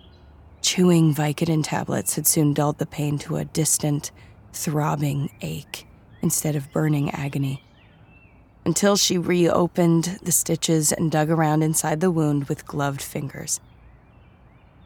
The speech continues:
Everything had gone red and soft around the edges of her vision, but she eventually found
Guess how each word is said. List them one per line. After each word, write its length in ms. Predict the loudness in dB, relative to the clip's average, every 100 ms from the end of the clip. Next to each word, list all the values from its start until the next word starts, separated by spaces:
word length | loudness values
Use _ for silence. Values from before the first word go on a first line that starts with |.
| -20 0 4
Everything 440 | 6 6 6 6
had 180 | 6 6
gone 320 | 6 6 6
red 420 | 6 6 4 0 -10 -2
and 180 | 0
soft 520 | 4 6 6 4 2 0
around 240 | 2 4
the 100 | 4
edges 260 | 2 2 -2
of 120 | 0
her 100 | 0
vision, 460 | 2 0 0 -4 -8 -18 -20 -20 -16 -4
but 100 | 0
she 140 | 4
eventually 480 | 4 6 4 4 2
found 540 | 0 0 2 4 2